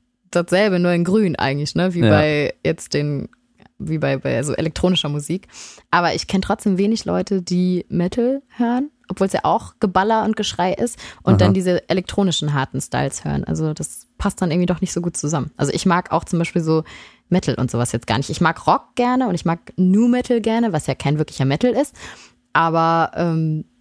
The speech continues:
Speaker 1: so richtig Geschrei, das ist dann für mich auch so, nee. <laughs> Nee.
Speaker 2: Mir fällt gerade ein, ich hab vor ein paar Jahren mal ein paar Lieder von Counter-Strike gehört. Kennst du die?
Speaker 1: Mm-mm.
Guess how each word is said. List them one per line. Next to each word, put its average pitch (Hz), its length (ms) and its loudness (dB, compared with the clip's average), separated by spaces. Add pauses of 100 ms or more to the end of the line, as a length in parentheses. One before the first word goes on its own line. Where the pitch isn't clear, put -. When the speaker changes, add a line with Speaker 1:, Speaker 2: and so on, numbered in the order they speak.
Speaker 1:
so 175 80 0
richtig 208 720 0
Geschrei, 220 720 0 (160)
das 196 260 0
ist - 160 -4
dann 208 100 2
für 196 140 -2
mich 202 220 0
auch 170 180 0 (340)
so, 170 360 0 (200)
nee. 170 220 0 (440)
<laughs> - 420 0
Nee. 170 200 0 (1200)
Speaker 2:
Mir 110 220 2
fällt 120 240 0
gerade 104 260 2
ein, 110 140 4
ich 113 100 2
hab 101 120 0
vor 101 140 0
ein 90 60 -2
paar - 280 -2
Jahren 101 420 2
mal 92 540 2 (320)
ein 101 100 -2
paar 101 240 0
Lieder 101 480 0
von - 420 -2
Counter-Strike 98 960 0
gehört. 87 380 0
Kennst - 240 -4
du 135 40 -4
die? 185 220 -2 (800)
Speaker 1:
Mm-mm. 156 280 0